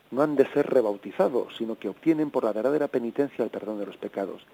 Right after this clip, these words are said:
Y si verdaderamente arrepentidos murieron en caridad, antes de haber satisfecho con frutos dignos de penitencia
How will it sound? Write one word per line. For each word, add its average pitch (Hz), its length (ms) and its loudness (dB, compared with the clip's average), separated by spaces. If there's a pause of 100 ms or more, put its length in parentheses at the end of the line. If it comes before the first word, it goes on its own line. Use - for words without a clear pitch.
(680)
Y 139 100 -4
si 139 140 -4
verdaderamente 151 680 4
arrepentidos 131 580 2
murieron 117 520 0 (140)
en 110 120 -8
caridad, 110 440 2 (680)
antes 127 280 2
de 117 60 0
haber 127 220 2
satisfecho 117 640 -2
con 101 180 -8
frutos 123 420 -2
dignos 127 340 0
de 104 80 -6
penitencia 104 720 -4